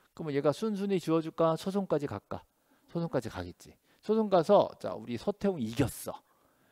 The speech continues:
서태웅 이겨가지고, 자, 이 번 등기를 말소하라라고 판사님이 땅땅땅 쳐줬어. 그럼 판사님이 판결문에다가, 자, 말소 등기 절차를 이행하라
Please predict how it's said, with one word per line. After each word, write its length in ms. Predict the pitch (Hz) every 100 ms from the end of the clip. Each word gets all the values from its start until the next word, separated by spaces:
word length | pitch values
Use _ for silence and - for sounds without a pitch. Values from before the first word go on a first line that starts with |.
| _ _ _
서태웅 300 | 202 208 170
이겨가지고, 800 | 165 160 156 147 147 185 160 175
자, 100 | 156
이 200 | 131 160
번 260 | 190 202 185
등기를 340 | 190 180 175
말소하라라고 960 | 117 135 151 196 180 170 147 131 110 -
판사님이 420 | 214 214 196 143
땅땅땅 540 | 185 185 190 170 165 135
쳐줬어. 540 | 185 170 - - - _ _ _ _ _ _ -
그럼 140 | 156
판사님이 680 | 156 226 214 214 185 151 160
판결문에다가, 1000 | - 220 233 214 185 147 120 151 131 98
자, 200 | 101 82
말소 380 | 101 180 175 226
등기 360 | 196 196 180 175
절차를 600 | 156 160 - 151 135 113
이행하라 840 | 127 120 98 90 71 71 55